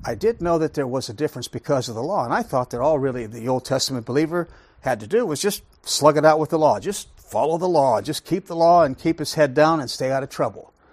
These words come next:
But in Jeremiah chapter nine, verse twenty-three and verse twenty-four,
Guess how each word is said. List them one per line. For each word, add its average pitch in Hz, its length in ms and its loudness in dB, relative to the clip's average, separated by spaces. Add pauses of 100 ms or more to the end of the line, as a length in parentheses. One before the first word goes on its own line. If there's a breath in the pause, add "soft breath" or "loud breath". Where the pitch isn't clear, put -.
(720 soft breath)
But 151 200 2
in 139 420 -2
Jeremiah 185 540 -4
chapter 156 400 -4
nine, 120 400 -4 (100)
verse 127 240 -6
twenty-three 180 520 -4
and 147 100 -4
verse 131 240 -4
twenty-four, 131 640 -6